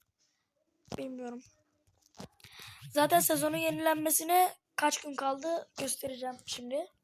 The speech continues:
Az kaldı. Üç gün mü, iki gün mü ne kaldı? Büyük ihtimalle üç gün. Tahminlerim tutar benim.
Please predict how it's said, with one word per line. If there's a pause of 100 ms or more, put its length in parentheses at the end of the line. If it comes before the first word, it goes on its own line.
(1300)
Az
kaldı. (100)
Üç
gün
mü,
iki
gün
mü
ne
kaldı? (680)
Büyük
ihtimalle
üç
gün. (720)
Tahminlerim
tutar
benim.